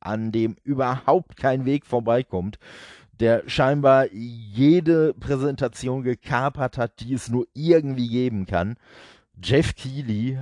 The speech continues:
hat nämlich zum ersten Mal,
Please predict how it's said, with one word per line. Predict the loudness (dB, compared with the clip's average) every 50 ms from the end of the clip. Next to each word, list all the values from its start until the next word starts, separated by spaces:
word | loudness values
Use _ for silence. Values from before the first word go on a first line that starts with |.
| -10 -14 _
hat | -4 -2 -2 -2 -2 _ -2
nämlich | 0 2 2 2 2 2 2 2 2 0 -2 -10 -16 _
zum | -14 -12 -12 -12 -12
ersten | _ 0 2 2 2 0 -4 -8 -8 -4 -2
Mal, | 0 2 2 2 4 4 2 2 0 -2